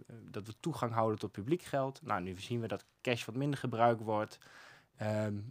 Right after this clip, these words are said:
en, en, ehm, nou, we zien eigenlijk overal de digitalisering ontstaan. En ook als centrale bank wordt er gekeken dus van, hey, hoe kunnen wij naast contant geld ook een,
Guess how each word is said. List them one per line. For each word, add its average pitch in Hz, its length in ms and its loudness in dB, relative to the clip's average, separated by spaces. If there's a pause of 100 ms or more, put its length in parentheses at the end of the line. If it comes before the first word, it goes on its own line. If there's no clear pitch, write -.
(120)
en, 127 220 2
en, 123 360 0
ehm, 127 220 -2
nou, 120 140 4
we 95 60 0
zien 123 140 0
eigenlijk 117 320 2
overal 120 220 4
de 113 100 0
digitalisering 110 840 -2
ontstaan. 92 640 -2
En - 160 -8
ook 117 220 -2
als - 380 -4
centrale 98 420 -2
bank 98 480 -4
wordt 104 200 -8
er - 60 -14
gekeken 101 440 -4
dus 95 160 -10
van, 101 160 -12
hey, 101 160 -6
hoe 113 160 -8
kunnen 107 240 -4
wij 92 320 2 (320)
naast 120 280 6
contant 101 420 -2
geld 90 380 -4 (140)
ook 113 380 -2 (140)
een, 101 160 -12